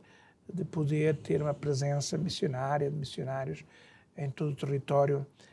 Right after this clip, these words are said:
eh, da Diocese. Eu encontrei a Diocese ainda com missões fechadas, sem missionários, e, e sem dúvida que essa é a nossa primeira preocupação: dar,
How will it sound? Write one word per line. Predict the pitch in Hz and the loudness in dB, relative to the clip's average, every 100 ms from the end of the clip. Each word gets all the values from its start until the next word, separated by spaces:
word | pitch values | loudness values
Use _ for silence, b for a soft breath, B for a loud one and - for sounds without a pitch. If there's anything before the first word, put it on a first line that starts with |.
| b - | b -8
eh, | 139 | -4
da | 160 | -2
Diocese. | 175 156 - 120 170 | 0 0 0 0 2
Eu | |
encontrei | 156 180 156 165 156 156 - _ _ _ _ - - - | 4 4 6 8 6 6 -4 _ _ _ _ -20 -20 -6
a | 170 | 2
Diocese | 156 156 - 175 143 | 4 4 6 8 8
ainda | 160 151 | 8 6
com | - 165 | 4 4
missões | 156 139 - 160 143 120 - b b b | 4 2 4 4 4 -2 -10 b b b
fechadas, | - 160 151 156 156 135 | 2 6 8 6 4 0
sem | 139 | -2
missionários, | 139 131 - 135 135 165 180 - b b b b b | -2 -4 -4 -2 -2 -2 -6 -12 b b b b b
e, | - 160 143 143 160 160 | -4 0 2 2 0 -2
e | 139 | -4
sem | - | 0
dúvida | 160 160 | 2 2
que | - 175 | 4 4
essa | 156 165 | 4 4
é | |
a | 151 | 4
nossa | 156 139 151 160 _ _ - | 4 2 0 -2 _ _ 0
primeira | 156 151 151 156 - _ _ | 4 6 6 4 -2 _ _
preocupação: | - 139 135 - 131 - - - B B B B _ - | -2 0 0 -2 -4 -4 -6 -6 B B B B _ -6
dar, | 147 151 156 160 | 2 4 4 2